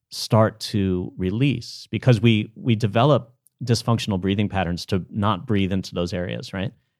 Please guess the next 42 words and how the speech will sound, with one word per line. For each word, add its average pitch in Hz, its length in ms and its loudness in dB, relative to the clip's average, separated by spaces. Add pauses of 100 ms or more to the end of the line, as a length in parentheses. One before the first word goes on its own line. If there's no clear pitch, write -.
(340)
And 107 120 2
so 107 140 2
if 95 80 0
I'm 110 100 2
breathing 117 260 4
into 98 180 -2
my 87 80 -4
belly 95 280 0
and 95 80 0
my 90 120 -2
chest, 113 320 -8
I'm 92 100 -10
taking 98 360 -6
breath 104 280 -6
into 92 220 -12
my 92 80 -12
entire 117 560 -10
torso, 107 680 -6 (640)
and 104 100 2
it's 101 140 -2
getting 113 280 2
into 110 200 0
those 95 160 -2
places 104 360 -6
where 110 80 -6
the 92 100 -2
emotions 95 380 -2
are, 131 120 2
and 107 100 -2
those 92 140 -2
emotions 87 420 -6
can 90 140 -8
release. - 500 -10 (320)
So 101 360 2 (120)
it 117 140 2
can 110 140 4
be 104 120 4
a 101 60 4
very, 107 440 4 (240)
uh, 98 140 -2
physically 123 640 2
gentle 120 640 0